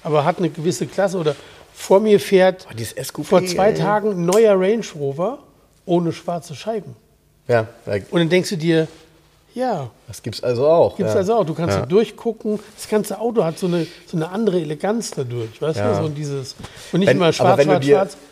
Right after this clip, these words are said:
Speaker 2: aber wenn du dir tatsächlich anguckst, ähm, also auch so diese, diese Luxus, ähm, Fahrzeuge, die die Chinesen jetzt für sich selber bauen, ähm, das ist alles nur so mies, düster, ähm,
Speaker 1: Ja, ja.
Speaker 2: böse Optik,
Speaker 1: Ja, ja.
Speaker 2: äh, so, so, also,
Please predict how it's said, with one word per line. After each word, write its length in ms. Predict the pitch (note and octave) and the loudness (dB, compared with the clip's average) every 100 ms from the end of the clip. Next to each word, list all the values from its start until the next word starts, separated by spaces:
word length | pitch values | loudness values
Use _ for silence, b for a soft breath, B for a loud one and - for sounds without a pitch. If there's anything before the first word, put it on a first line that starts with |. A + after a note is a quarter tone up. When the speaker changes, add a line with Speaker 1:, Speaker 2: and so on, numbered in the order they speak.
| - | -8
Speaker 2:
aber 200 | A2 A2 | -4 -2
wenn 100 | B2 | -2
du 100 | B2+ | -4
dir 140 | A#2+ | -6
tatsächlich 480 | A#2+ A2 C3 A#2 - | -8 -6 -6 -6 -8
anguckst, 520 | A#2 - B2 - - - | -10 -8 -10 -10 -14 -4
ähm, 320 | G#2 G2+ G#2 | -2 -2 -6
also 160 | G2+ A2+ | -6 -6
auch 80 | A#2 | -6
so 140 | A#2 | -8
diese, 340 | G#2 G#2 G#2+ | -6 -2 -2
diese 160 | G2 G2+ | -2 -6
Luxus, 500 | G2+ - A2+ - - - | -6 -6 -8 -10 -10 -6
ähm, 320 | A2 G#2 G2 | -6 -6 -8
Fahrzeuge, 500 | - G#2 - A2 G2+ | -4 -4 -2 -4 -4
die 100 | G2+ | -10
die 80 | G#2 | -10
Chinesen 460 | - G2+ A#2+ G2+ | -8 -6 -6 -6
jetzt 180 | G2 F#2+ | -8 -8
für 100 | - | -8
sich 140 | F#2+ F#2 | -8 -4
selber 260 | G2 G2 | -4 -4
bauen, 400 | F#2+ G2 F#2+ C#3+ - B B B B | -4 -6 -6 -8 -12 B B B B
ähm, 300 | G2+ G2 G2+ | -2 -2 -4
das 160 | F2+ - | -6 -8
ist 200 | - B2+ | -10 -8
alles 300 | A#2+ - - | -8 -8 -8
nur 320 | A2 G2+ G2+ | -4 -2 -2
so 380 | G2+ G2 F#2+ B B B | -2 -2 -2 B B B
mies, 480 | G#2 A2 B2 C3 - - | -8 -6 -6 -8 -10 -14
düster, 1120 | C3+ C3 C3+ - - A#2+ A2+ G#2+ G#2 G#2+ - - | -12 -10 -10 -10 -6 -4 -2 0 -2 -4 -6 -8
ähm, 260 | G#2+ G#2 | -6 -4
Speaker 1:
Ja, 80 | - | -2
ja. 200 | G#2 G#2 F#2+ B B - | 0 -2 -6 B B -10
Speaker 2:
böse 680 | B2+ C#3 D3 A#2 B2 B2 - | -4 0 0 2 2 0 -2
Optik, 600 | B2+ - - B2+ A#2 A#2 | -6 -8 -8 -4 -2 -2
Speaker 1:
Ja, 140 | D3 | 0
ja. 360 | D3 D3 A2 G#2+ | 0 0 0 -2
Speaker 2:
äh, 40 | |
so, 180 | G#2 A#2 | -2 -2
so, 340 | A#2 B2 B2 - | 0 0 0 -2
also, 160 | A2 | -6